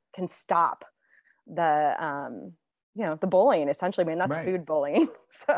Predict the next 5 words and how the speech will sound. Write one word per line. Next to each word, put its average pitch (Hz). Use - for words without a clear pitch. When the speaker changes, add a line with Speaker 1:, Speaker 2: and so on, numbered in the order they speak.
Speaker 2:
Mm-hmm. 135
You 196
know, 151
uh, 156
d-, 156